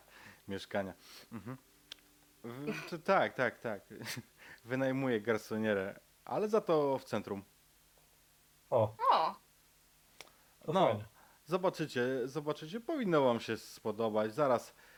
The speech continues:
Speaker 1: e, zaraz blisko ratusza, tam obok jest słynny nasz, e, pomnik mieszczan z Calais.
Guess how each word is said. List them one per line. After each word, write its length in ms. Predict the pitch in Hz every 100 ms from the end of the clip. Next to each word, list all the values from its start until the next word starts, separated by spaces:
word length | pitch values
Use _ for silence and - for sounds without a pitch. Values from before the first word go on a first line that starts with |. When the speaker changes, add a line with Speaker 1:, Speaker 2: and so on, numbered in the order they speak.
| -
Speaker 1:
e, 260 | 123 113 110
zaraz 360 | 113 117 107 110
blisko 340 | 117 - 120
ratusza, 720 | 110 - 120 - 107 104 104
tam 240 | - 117 117
obok 280 | 110 107
jest 200 | 113 -
słynny 380 | - 123 117 110
nasz, 280 | 107 104 - - - -
e, 440 | 101 104 107 107 104
pomnik 420 | 120 117 113 107 110
mieszczan 400 | 113 117 143 110
z 100 | -
Calais. 380 | 117 107 101